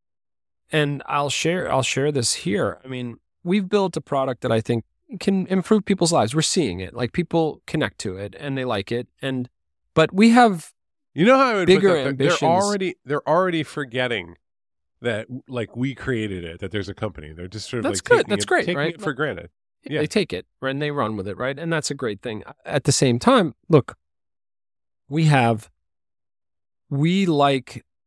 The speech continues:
Speaker 1: to go into pockets of the world that use software and tell them there's a way better way, right? Like, it's actually, it's a nerdy, w-, it's this, it's where business and software intersects for us.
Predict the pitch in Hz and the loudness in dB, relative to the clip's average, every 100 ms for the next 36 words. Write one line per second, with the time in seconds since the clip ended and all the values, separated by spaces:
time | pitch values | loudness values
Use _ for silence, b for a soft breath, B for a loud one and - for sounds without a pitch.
0 | - - - 127 120 117 120 - - 120 | -10 -8 -4 -2 -2 -6 -10 -6 0 0
1 | 110 120 139 139 - 139 127 123 117 - | 0 -4 -4 -4 -4 -4 -4 -6 -8 -6
2 | 110 107 - 131 - 120 113 107 104 101 | -2 -2 0 -2 -2 -4 -4 -2 0 0
3 | 95 104 - _ _ _ _ 117 - 113 | -2 -6 -14 _ _ _ _ -4 -4 -2
4 | 110 - 107 92 - 147 165 156 _ _ | -2 -2 -2 -4 -4 -2 -2 -4 _ _
5 | _ _ - 123 113 - 127 123 123 110 | _ _ -4 -4 -4 -2 0 0 -2 -8
6 | - 110 107 104 95 101 104 104 104 98 | -6 -4 -2 -4 -6 -4 -2 0 0 -2
7 | 95 90 80 - - - 101 110 117 131 | -4 -8 -8 -8 -8 -10 -8 -8 -6 -2
8 | 147 147 - 147 120 - 127 - 110 110 | 0 0 -2 -6 -6 -8 -8 -4 -4 -2
9 | 120 135 156 170 170 160 - - 123 - | 2 2 4 2 0 -2 -8 -12 -12 -8
10 | 135 - 127 - _ _ _ _ _ 135 | -6 -4 -2 -4 _ _ _ _ _ -8
11 | - - 127 113 135 139 151 - 120 110 | -6 0 0 2 0 0 -2 -2 -2 -2
12 | 110 - 107 110 107 - 95 - - - | -4 -4 -8 -6 -6 -4 -4 -6 -6 -2
13 | 151 160 - - | 0 0 -2 -6